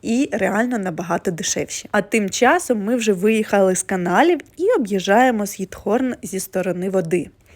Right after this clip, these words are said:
Ці враження, які я отримала в Гітхорні, просто неможливо перегадати. Я була в неймовірному захваті. Раджу і вам обов'язково спробувати і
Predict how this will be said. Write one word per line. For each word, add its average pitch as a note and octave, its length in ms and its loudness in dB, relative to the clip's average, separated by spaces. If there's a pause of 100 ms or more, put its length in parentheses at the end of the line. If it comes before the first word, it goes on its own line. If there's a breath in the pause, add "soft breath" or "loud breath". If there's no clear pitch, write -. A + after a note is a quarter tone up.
(120)
Ці C4+ 120 2
враження, A3 520 2
які F#3+ 260 -2
я F#3+ 120 6
отримала F#3+ 480 0
в - 20 -8
Гітхорні, F3+ 560 -2
просто G#3 600 0
неможливо F3 600 -2
перегадати. F3 960 -2
Я G#3+ 220 0
була A#3 260 2
в F#3+ 160 -6
неймовірному A3+ 840 -2
захваті. F3 640 0 (220 loud breath)
Раджу G#3 420 4
і F#3 80 2
вам G#3+ 240 0
обов'язково G3 680 -2
спробувати F#3+ 880 -2 (340 loud breath)
і C#4+ 280 0